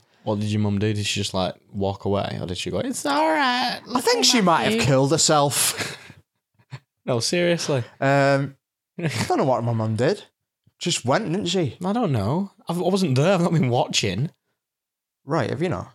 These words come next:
Speaker 2: Uh, well, no, she didn't do anything about it. I mean, what can you do? You've got this squawking child that won't
Speaker 1: I don't know. Kick your fucking
Speaker 2: behave
Speaker 1: head in or
Speaker 2: normally.
Speaker 1: something.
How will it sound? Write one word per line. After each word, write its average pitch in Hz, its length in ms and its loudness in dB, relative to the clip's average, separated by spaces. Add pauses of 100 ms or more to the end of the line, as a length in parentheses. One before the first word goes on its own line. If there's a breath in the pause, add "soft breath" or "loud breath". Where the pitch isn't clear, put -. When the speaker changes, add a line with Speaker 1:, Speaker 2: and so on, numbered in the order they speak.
(320 loud breath)
Speaker 2:
Uh, 147 180 2
well, 160 220 2
no, 165 240 2
she 165 140 -2
didn't 139 160 0
do 104 60 0
anything 113 300 -2
about 117 260 0
it. 165 140 -2
I - 40 -2
mean, 123 240 -2 (840)
what 127 160 -6
can 139 160 -2
you 127 80 0
do? 135 100 0
You've 139 200 0
got - 120 -4
this 110 120 -2
squawking 107 580 -2
child 113 400 -2
that 104 100 -2
won't 110 400 -4
Speaker 1:
I - 60 -16
don't 151 120 -6
know. 123 60 -2 (300)
Kick - 240 -8
your 135 80 -2
fucking 123 140 0
Speaker 2:
behave 117 240 0
Speaker 1:
head 139 100 0
in 165 60 2
or 160 100 2
Speaker 2:
normally. 123 80 0
Speaker 1:
something. 110 500 -4